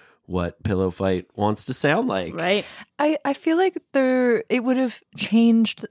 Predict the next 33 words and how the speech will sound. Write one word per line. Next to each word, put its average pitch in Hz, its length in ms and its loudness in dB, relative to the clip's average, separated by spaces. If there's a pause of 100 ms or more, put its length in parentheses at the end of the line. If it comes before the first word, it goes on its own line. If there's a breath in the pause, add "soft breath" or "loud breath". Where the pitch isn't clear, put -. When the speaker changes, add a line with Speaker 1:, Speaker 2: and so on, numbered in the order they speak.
Speaker 3:
the 208 180 0
song 180 960 -2 (240)
and 202 160 4
it 202 100 2
would 196 120 0
have 196 120 0
changed 208 400 0
the 180 80 -2
vibe 160 440 0
if - 240 -6
we 170 440 -2 (260)
forced 180 500 -2
it 220 140 -4
to 233 100 -2
be 233 180 2
in 254 100 0
a 254 60 -2
specific 269 540 -8
genre. 262 460 -2
Speaker 2:
Mm-hmm. 165 320 -8 (120)
Speaker 3:
Like, 226 280 0 (480 loud breath)
I 226 60 0
feel 285 200 -4
like, 269 320 0 (180)
you 226 200 2
know, 190 160 0
we, 214 300 2
we 208 200 -2
really 240 300 2
love, 190 440 4
like, 175 320 0 (600 soft breath)
um, 175 500 2
alternative 185 840 2